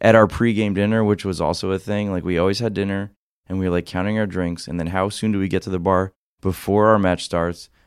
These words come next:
How much do we get to practice if there's a lane open? That was a whole thing that we were consciously, actively talking about d-, in our first season or two. Like, we were really trying to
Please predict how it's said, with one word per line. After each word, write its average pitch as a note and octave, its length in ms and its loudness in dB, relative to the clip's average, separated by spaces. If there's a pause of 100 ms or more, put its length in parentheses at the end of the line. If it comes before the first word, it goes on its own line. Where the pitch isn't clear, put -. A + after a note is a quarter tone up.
How G2 120 -6
much G#2 200 -4
do G2+ 80 -4
we G2 40 -4
get G2 120 -2
to F2 100 -8
practice F#2+ 500 -2
if F#2 100 -10
there's F2 180 -4
a E2+ 80 -2
lane F#2 260 0
open? F2 440 -4 (500)
That G2 100 0
was A2 140 4
a A2+ 80 4
whole G#2+ 160 0
thing G#2+ 240 -2
that F#2 100 0
we F2+ 120 -2
were F2+ 360 -2 (440)
consciously, G#2 600 -2
actively F2 580 -2
talking F2+ 480 -4
about C#2+ 420 -6 (140)
d-, E2 180 -8
in F#2 100 -2
our E2+ 100 -2
first F2+ 300 -4
season F2 260 -4
or D#2+ 80 -6
two. D2+ 220 -10
Like, D#2 200 -8
we E2 80 -4
were E2 100 2
really E2+ 220 2
trying F#2+ 200 0
to D#2+ 180 -4